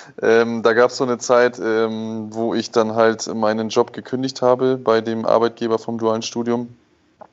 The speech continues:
und ja, in die Selbstständigkeit wollte und, äh, irgendwas Eigenes machen wollte und, äh, da gab's eine Zeitspanne, die sehr, sehr schwierig war, dadurch, dass ich halt wenig hatte. Ich hab in einem Café gearbeitet, um irgendwie ein bisschen Geld reinzukriegen, aber sonst, äh, nicht.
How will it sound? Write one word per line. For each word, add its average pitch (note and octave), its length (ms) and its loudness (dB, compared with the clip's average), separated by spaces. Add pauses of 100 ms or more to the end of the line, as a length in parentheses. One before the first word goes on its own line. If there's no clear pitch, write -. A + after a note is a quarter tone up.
(120)
und G#2 320 0
ja, G2+ 240 2
in G#2 200 -6
die G#2 80 -4
Selbstständigkeit A2 720 0
wollte A2+ 320 0
und, G#2 280 -10
äh, A2 40 -6
irgendwas G#2+ 560 -2 (680)
Eigenes B2+ 380 2
machen C3 280 0
wollte B2+ 420 2
und, A2 300 -4
äh, G#2+ 160 2
da G#2+ 120 0
gab's G#2+ 320 0
eine A2+ 100 -6
Zeitspanne, A2 580 0
die G#2+ 280 -8
sehr, A2 180 0
sehr G#2 140 -2
schwierig A#2+ 480 -4
war, A2+ 160 4
dadurch, G#2+ 260 2
dass A2 160 -4
ich A2 120 -10
halt G#2+ 180 0
wenig A2 280 -2
hatte. A2 320 0 (600)
Ich - 80 -6
hab G#2 120 2
in A2 100 0
einem G#2 120 0
Café A#2 360 0
gearbeitet, A2 600 2
um G#2+ 220 -4
irgendwie G#2+ 220 -2
ein G#2 60 -6
bisschen A2+ 220 -8
Geld G#2+ 220 4
reinzukriegen, A2+ 600 -2
aber G2+ 280 2
sonst, G#2+ 440 -4
äh, G#2 180 0
nicht. G#2 380 -8